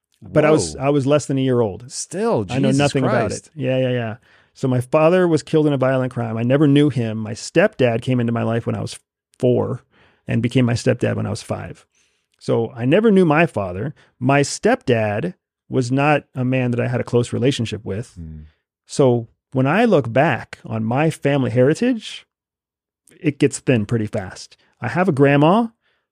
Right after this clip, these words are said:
Speaker 1: My grandma was married and divorced, I'm pretty sure more than once. My mom has been married and divorced more than once. My dad's mother and father, I don't even really know. Like, I think I've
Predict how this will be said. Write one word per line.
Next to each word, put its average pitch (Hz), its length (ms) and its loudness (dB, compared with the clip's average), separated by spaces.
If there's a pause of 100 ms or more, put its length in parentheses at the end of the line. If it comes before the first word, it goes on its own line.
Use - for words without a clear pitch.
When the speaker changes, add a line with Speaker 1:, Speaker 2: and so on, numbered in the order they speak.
(160)
Speaker 1:
My 117 160 -2
grandma 147 360 4
was 127 180 2
married 127 460 2 (320)
and 123 140 -2
divorced, 113 560 0
I'm 117 80 -14
pretty 120 180 0
sure 113 160 0
more 113 200 2
than 104 120 -2
once. 107 460 -4
My 107 160 -4
mom 123 300 2
has 131 100 4
been 117 180 0
married 113 260 2
and 107 80 0
divorced 107 440 -2
more 110 260 -2
than 101 140 -2
once. 107 460 -6 (1040)
My 120 200 -4
dad's 139 460 -2
mother 135 460 2
and 113 100 0
father, 123 560 0 (100)
I 131 60 -4
don't 135 200 2
even 117 180 2
really 117 240 2
know. 127 420 2 (240)
Like, 117 200 -8
I 113 60 -6
think 143 180 0
I've 117 200 -2